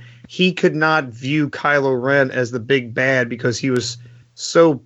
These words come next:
poorly underpowered compared to Snoke. But I said, "Well, but he, he defeated Snoke in a very different way. In, yeah, he's the one who's in charge of everything now." And I really liked how Kylo was,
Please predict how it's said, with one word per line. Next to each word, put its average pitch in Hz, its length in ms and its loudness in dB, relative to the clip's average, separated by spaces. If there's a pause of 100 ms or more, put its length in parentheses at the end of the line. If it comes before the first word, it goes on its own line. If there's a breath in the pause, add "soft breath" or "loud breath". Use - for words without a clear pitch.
(120)
poorly 175 680 2
underpowered 143 840 0
compared 127 360 -2
to 120 40 -8
Snoke. 147 520 2
But 139 100 2
I 131 40 2
said, 139 240 -2
"Well, 165 200 2
but 160 200 0
he, 165 240 -8 (160 soft breath)
he 185 140 2
defeated 180 460 2
Snoke 170 420 2
in 147 60 0
a 139 40 -2
very 143 260 2
different 127 480 -2
way. 127 500 2 (540 loud breath)
In, 131 720 -2
yeah, 139 220 2
he's 147 220 -2
the 151 60 -2
one 147 200 0
who's 139 200 -2
in 135 120 -2
charge 147 460 0
of 123 200 -6
everything 139 600 -2
now." 120 380 -2 (460 loud breath)
And 151 120 2
I 151 80 2
really 170 400 2
liked 143 320 -2
how 131 220 -4 (160)
Kylo 147 600 0
was, 127 460 2